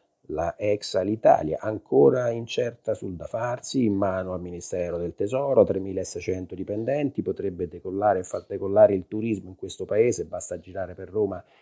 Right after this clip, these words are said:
e Milano per capire ancora quanto turismo arriva nel nostro paese, eppure anche lì non si decide se vendere o meno ai tedeschi di Lufthansa e tenere dentro un grande partner strategico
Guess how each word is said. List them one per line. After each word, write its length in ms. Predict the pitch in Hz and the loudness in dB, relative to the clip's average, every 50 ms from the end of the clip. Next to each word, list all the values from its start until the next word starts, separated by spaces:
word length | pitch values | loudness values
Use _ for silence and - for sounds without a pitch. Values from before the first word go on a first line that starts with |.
| _ _ | _ _
e 160 | - 101 104 | 0 2 2
Milano 380 | 104 101 110 123 127 113 101 95 | 4 6 8 10 10 10 10 6
per 160 | 95 95 95 | 4 0 -2
capire 340 | - 98 98 104 101 98 95 | -2 -2 0 0 0 -2 -2
ancora 340 | 92 - - 104 98 92 | -6 -4 -2 0 0 0
quanto 560 | 87 - 101 107 110 107 101 101 95 - 104 95 | 0 2 4 6 6 6 6 2 -4 -6 -6 -6
turismo 460 | 95 95 92 98 98 90 - 90 90 | -4 -4 -4 -2 -4 -4 -6 -8 -8
arriva 240 | 90 101 104 98 98 | -4 -2 -2 -2 -2
nel 140 | 98 98 | -2 -4
nostro 340 | 98 110 113 107 - - 131 | -4 -4 -4 -4 -2 -2 0
paese, 400 | 120 147 147 156 160 175 175 175 | 2 2 2 2 2 0 0 -2
eppure 320 | 160 - - 120 - 107 101 | -2 -2 -2 -4 -2 -2 -2
anche 240 | 107 113 - 135 | -4 -4 -2 -2
lì 200 | 127 95 85 87 - _ _ _ _ _ _ - | -2 -2 -2 -8 -12 _ _ _ _ _ _ -4
non 180 | 107 110 107 | 0 2 2
si 220 | 101 - - 104 90 | 2 2 0 -2 0
decide 480 | 87 90 - - 104 101 98 92 95 | 0 0 -2 -2 -2 -2 -2 -2 -2
se 180 | 92 - 90 80 | -2 -2 -4 -4
vendere 400 | 78 95 95 95 90 87 87 85 | -4 -4 -8 -6 -6 -8 -10 -12
o 40 | 85 | -12
meno 280 | 90 95 95 87 90 | -12 -12 -12 -12 -12
ai 80 | 90 85 | -12 -12
tedeschi 480 | - 90 80 98 98 92 - - 92 | -12 -10 -8 -8 -8 -8 -8 -10 -10
di 160 | 80 92 90 80 | -8 -8 -8 -8
Lufthansa 640 | 82 - - - - 113 113 123 120 110 - - | -10 -14 -6 0 4 4 6 6 4 2 4 4
e 160 | 120 110 - - | 4 4 2 0
tenere 460 | - 95 95 98 101 104 95 95 87 | -6 -4 -2 -2 0 0 2 2 2
dentro 420 | 104 107 101 101 98 - - 85 | 4 2 2 2 -2 -6 -8 -10
un 60 | 80 | -6
grande 400 | 78 87 95 98 98 95 82 90 | -4 -4 -2 -2 -2 -2 -4 -4
partner 520 | 78 - 85 85 82 80 - - 90 82 80 | -4 -4 -4 -4 -6 -6 -8 -12 -16 -12 -8
strategico 1000 | - - - 87 90 87 - 87 90 90 87 82 - - - - 85 - - | -8 -6 -4 -4 -4 -4 -4 -4 -4 -2 -2 -2 -4 -4 -4 -6 -6 -6 -6